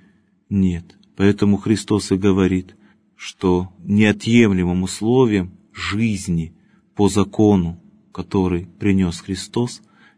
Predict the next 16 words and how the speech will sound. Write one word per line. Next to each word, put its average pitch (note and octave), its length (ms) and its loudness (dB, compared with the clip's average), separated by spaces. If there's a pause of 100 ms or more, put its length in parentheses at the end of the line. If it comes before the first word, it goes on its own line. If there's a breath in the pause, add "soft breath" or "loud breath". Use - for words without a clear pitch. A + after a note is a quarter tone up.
является G2 580 2
пребывание G2+ 760 0
в F#2+ 100 -4
Нем, G2 440 -2 (160)
именно F2 560 -6 (160 soft breath)
во G2 200 -4
Христе, G#2 680 -4 (440 soft breath)
потому F#2+ 320 0
что F#2+ 200 -2
без F#2+ 280 0
Него, G#2+ 400 2
без F#2+ 220 -4
пребывания G2+ 720 0
в F#2+ 100 -2
Нем, G#2 400 0 (380 loud breath)
без G2+ 300 2